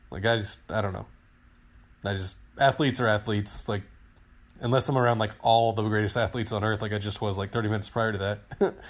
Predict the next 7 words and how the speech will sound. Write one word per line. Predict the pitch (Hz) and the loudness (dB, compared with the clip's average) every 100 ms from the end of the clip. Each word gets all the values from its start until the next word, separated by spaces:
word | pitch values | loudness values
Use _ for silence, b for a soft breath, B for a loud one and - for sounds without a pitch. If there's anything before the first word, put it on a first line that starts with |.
| - | -14
<laughs> | - - - | -14 -16 -4
I | 110 | 0
don't | 117 | 0
get | 113 | 0
freaked | - 107 - | -2 -4 -2
out. | 90 87 - - _ - - | -4 -4 -10 -20 _ -18 -2
Um, | 104 101 98 107 | 2 2 0 -8